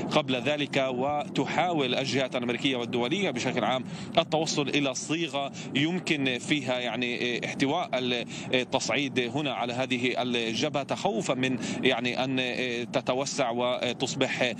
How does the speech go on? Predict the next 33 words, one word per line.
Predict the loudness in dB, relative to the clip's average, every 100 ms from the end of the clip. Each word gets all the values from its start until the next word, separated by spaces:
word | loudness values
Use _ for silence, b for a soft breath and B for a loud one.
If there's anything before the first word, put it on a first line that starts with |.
| B 0 0
حرباً | 2 -2 0 0 0 0 0 -2
شاملة. | 0 0 0 0 -2 -4 B -2
يعني | 0 2 0 2
ما | 2 2
نعرفه | 2 0 0 0 0
حالياً | 0 2 2
هو | 0 2 2
أن | 2 0 -2 B B
يعني | 0 2 2 0 0
الأمور | 0 2 0 0 -2 -2 -2 0 2 2
والعيون | 2 2 2 0 2 2 2 0 0
تتجه | -2 0 2 2 2
نحو | 0 2 2 0 B B 0
الأسبوع | 2 0 0 2 2
الأول | 2 0
من | 0
رمضان، | 0 0 2 0 0
حيث | 0 0 2
يعني | 2 2 -2
في | -4 0 0
حال | 2 0 0
لم | -2 0
يكن | 0 0
هناك | 0 0 0
توصل | 0 2 2 2
لصفقة | 2 0 0 0 0 B B 0
من | 0 2
الممكن | 0 0 0
أن | 2
نرى | 2 0
التصعيد | -2 -2 0 2 2 0
إن | 0
كان | 0 0 0